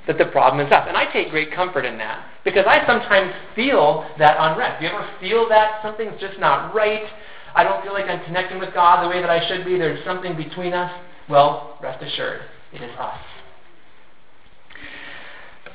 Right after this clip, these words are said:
Well, we're studying the book of Jonah this month at Cornerstone, and in this book we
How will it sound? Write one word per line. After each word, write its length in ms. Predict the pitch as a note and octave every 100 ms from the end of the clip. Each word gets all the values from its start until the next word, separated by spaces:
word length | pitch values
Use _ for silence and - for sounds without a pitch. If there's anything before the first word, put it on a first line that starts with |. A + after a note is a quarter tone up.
| - -
Well, 140 | F3 F3+
we're 180 | B3 -
studying 280 | B3 B3
the 80 | A3
book 200 | F3+ F3+
of 100 | F3
Jonah 360 | C3+ D3+ D3+ C3
this 180 | C3+ -
month 240 | C3+ C3+
at 100 | C#3
Cornerstone, 500 | - C#3+ C#3 D3+ D3
and 160 | D3 D3+
in 140 | G#3+
this 180 | D4 F#3+ C#3
book 240 | D3 C#3+
we 160 | D#3